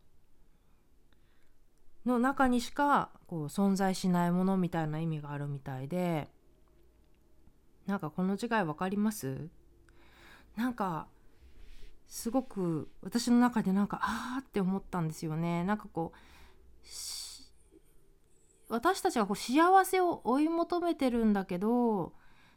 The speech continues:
なんか本当に必要なものはジョイかもしれないみたいなね。なんかちょっと深い哲学みたいな話になったんだけど、私こういう話が好きだからね。で、さらに、このジョイっていうのは、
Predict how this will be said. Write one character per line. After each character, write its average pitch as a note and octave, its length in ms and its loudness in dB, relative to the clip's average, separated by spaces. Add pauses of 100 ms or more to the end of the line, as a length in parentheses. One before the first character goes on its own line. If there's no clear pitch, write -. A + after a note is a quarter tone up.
な D4+ 100 -4
ん - 20 -6
か G#3+ 80 -2
本 E4 280 -2
当 F#4 240 4
に F#4 100 0
必 - 240 -4
要 D#4+ 140 2
な D#4+ 100 4
も D#4+ 160 0
の D#4+ 80 0
は A#3+ 140 4
ジ F3 100 -2
ョ B3+ 100 4
イ A#3+ 60 0
か F#3+ 100 -6
も F3 120 0
し - 160 -8
れ E3 100 -2
な D#3 220 0
い - 100 -8
み D#3+ 120 -6
た D3+ 180 -2
い - 20 -2
な D3 100 -4
ね。 D#3+ 320 -4 (1200)
な G#3+ 120 4
ん G#3+ 60 0
か E3+ 80 -4
ち - 80 -4
ょ - 20 0
っ - 40 -8
と E3+ 100 -4
深 A#3 320 0
い E3 180 -2
哲 A3 340 -4
学 A#3+ 200 -2
み F3 120 2
た F3 140 -2
い E3+ 60 0
な E3+ 80 0
話 F#3+ 360 -2
に F#3+ 60 0
な F3 120 -2
っ - 20 -10
た E3 100 -10
ん D#3 60 -4
だ D#3 60 -4
け D#3 100 -12
ど、 D#3 120 -10
私 D#3+ 280 -8
こ A3+ 100 -4
う A3 40 0
い - 20 -2
う G#3+ 40 -2
話 A3+ 300 0
が F3+ 80 -6
好 - 100 -12
き G#3+ 120 -4
だ E3+ 80 -4
か - 140 -10
ら C#3 60 -8
ね。 D3+ 280 -8 (720)
で、 D#4+ 260 2
さ - 180 -2
ら E4+ 120 4
に、 B3+ 440 0
こ G#3+ 100 -4
の D#3+ 80 -2
ジ G#3+ 140 0
ョ F4+ 220 2
イ D4 60 4
っ G#3 60 0
て G3 160 -2
い F3+ 60 2
う F3+ 60 0
の D#3 160 0
は、 G3+ 420 0